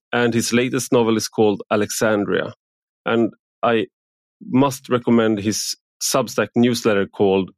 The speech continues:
The Abbey of Misrule. But today we talk about a fantastic essay he wrote a couple of years ago called The Cross and the Machine,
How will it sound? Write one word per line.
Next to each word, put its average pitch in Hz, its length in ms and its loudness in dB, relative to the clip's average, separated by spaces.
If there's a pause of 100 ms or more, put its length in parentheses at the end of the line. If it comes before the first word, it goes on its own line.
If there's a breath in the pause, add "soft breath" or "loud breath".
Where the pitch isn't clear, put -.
The 98 220 -2
Abbey 107 240 2
of 98 100 2
Misrule. 104 460 0 (340 soft breath)
But 135 140 -2
today 180 260 2
we 175 80 2
talk 156 240 0
about 131 400 2 (120)
a 123 80 0
fantastic 131 720 -2
essay 117 520 2
he 110 100 2
wrote 113 300 4
a 117 60 0
couple 120 280 0
of 110 120 2
years 151 380 2
ago 101 480 2
called 104 440 2
The 107 160 -4
Cross - 560 -2
and 110 180 2
the 104 60 2
Machine, 101 640 2